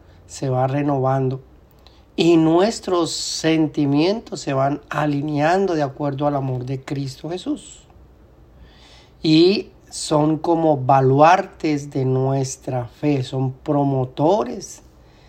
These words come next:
del querer y el hacer de acuerdo a la voluntad de Dios. Leemos, por ejemplo, en Filipenses, ahí mismo,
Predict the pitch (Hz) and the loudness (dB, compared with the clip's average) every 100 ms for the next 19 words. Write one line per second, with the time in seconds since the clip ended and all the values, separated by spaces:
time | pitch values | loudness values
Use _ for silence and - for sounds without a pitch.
0 | - - 147 139 147 131 - - 123 139 | -20 -14 -2 2 2 0 -6 -8 -4 0
1 | 196 220 208 - _ - - - - 143 | 0 -2 -6 -16 _ -20 -20 -18 -6 -2
2 | 135 127 123 120 - 160 190 208 - _ | -2 -2 -4 -8 -4 -2 -2 -4 -16 _
3 | - - - - _ - 143 127 - 131 | -20 -20 -20 -20 _ -8 -6 -6 -4 -6
4 | 127 131 127 - - - 143 135 131 123 | -4 -4 -4 -8 -8 -4 -4 -2 -4 -4
5 | 120 117 123 113 113 123 123 - _ - | -6 -8 -10 -12 -12 -16 -18 -20 _ -20
6 | - _ - - _ - - _ - - | -20 _ -20 -20 _ -20 -20 _ -20 -20
7 | - - - - - - - 160 156 185 | -20 -20 -20 -20 -20 -20 -2 4 6 6
8 | 226 240 233 233 - - - - - 160 | 4 4 4 2 -4 -10 -10 -14 -6 -2
9 | 156 135 175 196 196 196 190 185 165 139 | 0 0 0 0 0 -2 0 2 0 -4
10 | - 143 143 135 175 208 196 151 - 131 | -2 0 0 0 0 0 -2 -6 -12 -14
11 | - - 139 135 156 165 156 175 | -14 -10 -4 0 0 0 -6 -12